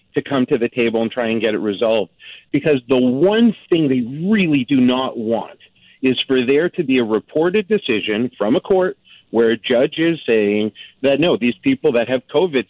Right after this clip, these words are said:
symptoms are entitled to long-term disability benefits. As soon as one of these cases reaches a court and a judge makes a decision like that, all of these insurance companies are in real big trouble because it's gonna get widespread attention across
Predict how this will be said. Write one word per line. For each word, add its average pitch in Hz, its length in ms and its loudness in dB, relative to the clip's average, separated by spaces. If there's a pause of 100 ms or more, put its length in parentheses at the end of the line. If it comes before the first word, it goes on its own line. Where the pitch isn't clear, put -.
symptoms 101 380 -6
are 110 140 0
entitled 117 440 -2
to 131 60 -4
long-term 107 400 -2
disability 104 580 -2
benefits. 135 560 -4 (340)
As 131 180 -4
soon 262 180 2
as 240 100 0
one 208 200 2
of 185 120 0
these 180 180 -4
cases 120 480 -2
reaches 151 400 -2
a 160 60 -2
court 98 400 -2
and 110 100 -2
a 110 80 0
judge 131 460 -2
makes 123 340 -2
a 151 60 -4
decision 117 500 -4
like 104 280 -4
that, 85 280 -4 (400)
all 170 240 2
of 190 60 -2
these 185 220 0
insurance 139 560 0
companies 113 440 -2 (100)
are 104 220 -2
in 98 340 -8
real 135 400 2
big 113 320 -2
trouble 139 440 -4 (400)
because 131 280 -2
it's 131 140 -2
gonna 135 240 2
get 120 300 -2
widespread 139 600 -2
attention 120 500 -2
across 107 360 -2